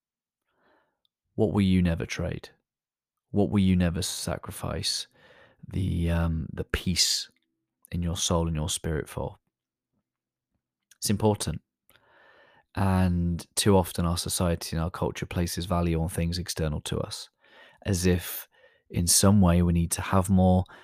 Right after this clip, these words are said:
and do more in order to be more. We don't play that game. Let's not be fooled. Connect with your heart. Home is where the heart is. That is where true belonging is.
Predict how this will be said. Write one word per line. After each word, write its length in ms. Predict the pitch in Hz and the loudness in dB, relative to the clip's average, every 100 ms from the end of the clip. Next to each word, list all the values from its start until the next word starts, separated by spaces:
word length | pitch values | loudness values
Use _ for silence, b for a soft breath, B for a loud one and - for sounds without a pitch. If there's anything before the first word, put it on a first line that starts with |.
| B - | B 0
and 160 | 95 | 2
do 200 | 95 92 | 6 6
more 360 | 85 80 78 87 _ _ _ _ - | 6 2 0 -4 _ _ _ _ -2
in 120 | 90 | 2
order 180 | 85 - | 2 0
to 100 | - | -2
be 180 | 82 | 0
more. 300 | 80 78 - - _ _ _ _ _ - | 0 -2 -6 -12 _ _ _ _ _ -2
We 100 | 92 | 4
don't 140 | 98 | 4
play 160 | 104 113 | 6 8
that 160 | 101 - | 6 6
game. 360 | 95 92 95 - b b b b | 4 4 2 -4 b b b b
Let's 220 | 90 - | -4 0
not 140 | 104 | 2
be 80 | - | 2
fooled. 560 | 107 - 92 85 85 - _ _ _ _ _ _ _ _ _ _ _ _ _ - | -2 2 2 2 -2 -10 _ _ _ _ _ _ _ _ _ _ _ _ _ -4
Connect 240 | 90 90 | 0 0
with 140 | 98 | 2
your 100 | 98 | 0
heart. 340 | 92 92 80 - _ _ _ _ _ _ _ _ _ _ | 2 2 0 -2 _ _ _ _ _ _ _ _ _ _
Home 260 | - 92 87 | -6 -2 0
is 120 | 82 | 0
where 120 | 80 | -2
the 80 | 80 | -4
heart 340 | 85 82 - - | -4 -8 -8 -10
is. 280 | - - - _ _ _ _ _ | -12 -14 -18 _ _ _ _ _
That 200 | 90 69 | -4 -2
is 100 | 92 | -2
where 180 | 87 87 | -2 -4
true 220 | - 85 | -2 -2
belonging 460 | 80 80 80 76 | -2 -2 -2 -4
is. 280 | 76 - - | -6 -6 -10